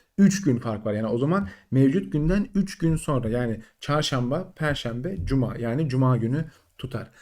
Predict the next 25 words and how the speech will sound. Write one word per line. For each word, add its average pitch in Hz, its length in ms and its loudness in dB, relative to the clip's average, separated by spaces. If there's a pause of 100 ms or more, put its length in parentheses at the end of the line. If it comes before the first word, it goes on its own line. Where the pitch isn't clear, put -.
(140)
Şimdi 185 180 0
bu 269 100 -4
tarz 247 180 -2
soruların 190 340 0
pisliği 196 380 -4
nedir 190 180 4
arkadaşlar? 110 500 -4
Bu 190 60 -14
tarz 180 160 -2
soruların 165 240 -2
pisliği - 220 -4
şudur. 110 260 -2
Der 247 160 -4
ki - 240 -6 (600)
ilk 226 280 2
nöbetini, 147 540 4 (440)
ilk 180 240 -2
nöbetini 113 420 2 (1600)
mesela 165 260 0
salı 185 360 8
günü 127 180 4
tut - 280 -16
der. - 160 -4 (600)
Salı 175 260 6
günü 156 100 4